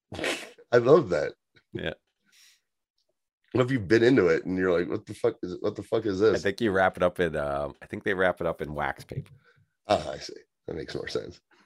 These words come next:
Speaker 1: Um,
Speaker 2: You could break
Speaker 1: but
Speaker 2: a molar <laughs> if it's a coin.
Speaker 1: Sure. Yeah,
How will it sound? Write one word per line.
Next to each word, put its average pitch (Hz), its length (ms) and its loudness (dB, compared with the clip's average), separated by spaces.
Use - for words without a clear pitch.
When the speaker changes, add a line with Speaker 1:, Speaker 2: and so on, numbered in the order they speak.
Speaker 1:
Um, 78 500 -2
Speaker 2:
You - 60 -4
could 117 140 2
break 113 200 6
Speaker 1:
but 127 80 6
Speaker 2:
a 101 40 2
molar 104 460 6
<laughs> - 60 -4
if 101 80 -6
it's 104 260 -4
a 110 60 -10
coin. 101 420 0
Speaker 1:
Sure. 85 300 -6
Yeah, 82 180 -6